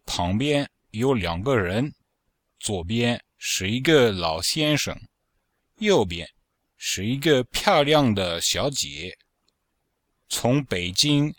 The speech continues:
坐火车去上海要很长的时间。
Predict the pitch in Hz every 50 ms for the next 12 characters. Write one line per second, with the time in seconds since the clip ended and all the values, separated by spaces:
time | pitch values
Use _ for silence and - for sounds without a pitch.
0 | - - _ _ _ - - 190 170 151 139 - - 98 87 - 165 156 - -
1 | - 147 143 143 139 - - - - - 175 127 95 - - - - 202 160 120
2 | 104 - - - - - 98 - - - _ _ _ _ _ _ - 151 165 156
3 | 131 107 98 - - 90 87 85 87 - - - - 95 104 127 131 110 92 87
4 | 85 - - - 98 90 90 92 104 113 113 113 226 -